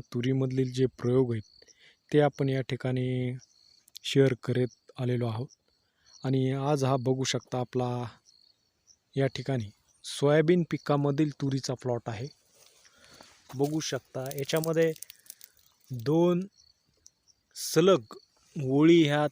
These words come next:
तुरीच्या आहेत आणि याच्यामध्ये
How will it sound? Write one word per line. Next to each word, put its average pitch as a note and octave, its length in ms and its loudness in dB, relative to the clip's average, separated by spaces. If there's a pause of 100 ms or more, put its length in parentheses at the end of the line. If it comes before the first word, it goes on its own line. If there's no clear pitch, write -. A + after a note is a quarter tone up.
तुरीच्या C3+ 360 -2
आहेत A#2 240 -4 (600)
आणि C3 440 -4 (1300)
याच्यामध्ये C#3+ 480 0